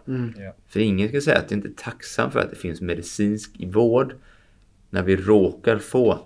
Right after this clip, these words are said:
Speaker 3: ja, vi tog ett exempel, du tog diarrén som ett exempel, det kanske inte är det mest akut, men ändå liksom, det finns hjälp att få när det behövs. Så jag var med om en trafikolycka, fått
Speaker 1: Mm.
Speaker 3: en så-, ett öppet sår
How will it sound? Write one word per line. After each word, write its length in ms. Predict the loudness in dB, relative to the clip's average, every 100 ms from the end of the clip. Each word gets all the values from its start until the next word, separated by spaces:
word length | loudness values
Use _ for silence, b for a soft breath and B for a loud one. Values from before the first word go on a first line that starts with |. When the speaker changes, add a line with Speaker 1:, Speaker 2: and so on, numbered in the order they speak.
| -10
Speaker 3:
ja, 100 | -10
vi 80 | -8
tog 160 | -6 -4
ett 60 |
exempel, 260 | -4 -6 -4
du 80 | -2
tog 180 | 0 4
diarrén 460 | 6 6 6 4
som 80 | 0
ett 60 | 0
exempel, 360 | 4 2 4
det 60 | 2
kanske 140 | 4
inte 140 | 4 4
är 20 | 4 2 2 -2
det 100 | -4 2
mest 240 | 2 2
akut, 280 | 0 0 0
men 140 | 2
ändå 180 | 4 2
liksom, 220 | -2 -6 b b b _
det 80 | -12
finns 360 | 0 0 0
hjälp 420 | 2 4 4 2 -4
att 120 | -6
få 160 | -4
när 100 | -4
det 60 | -2
behövs. 240 | -2 -2
Så 80 | -2
jag 40 | -4
var 120 | -2
med 200 | 0 2
om 60 |
en 100 | 0
trafikolycka, 800 | -4 -8 0 0 2 2 2 0
fått 80 | -4
Speaker 1:
Mm. 120 | -4
Speaker 3:
en 60 | -4
så-, 360 | -4 -2 0 2
ett 360 | 0 0 -2
öppet 320 | -4 -4 -8 -4
sår 500 | 2 4 6 4